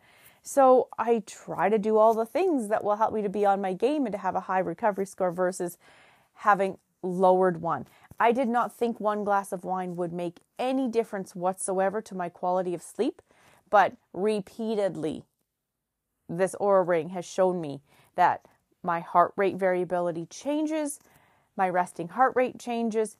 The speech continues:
even with one glass of wine, and it affects my quality of sleep. So it's that kind of data that then allows you to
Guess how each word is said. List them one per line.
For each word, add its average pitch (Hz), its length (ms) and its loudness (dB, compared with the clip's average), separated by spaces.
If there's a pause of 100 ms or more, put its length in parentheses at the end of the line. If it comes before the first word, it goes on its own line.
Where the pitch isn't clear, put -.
(120)
even 220 280 -4
with 196 200 -6
one 196 200 0
glass 185 300 0
of 170 160 -12
wine, 170 400 -6
and 185 100 -8
it 165 140 -10
affects - 500 -8 (120)
my 190 160 -2
quality 160 680 -4
of 220 120 -12
sleep. - 560 -10 (1600)
So 269 200 8
it's 240 180 4 (260)
that 208 280 2
kind 226 160 -6
of 185 180 -6
data 269 380 4
that 185 180 -6
then 185 140 0
allows 180 400 -2
you 190 120 -4
to 175 160 -4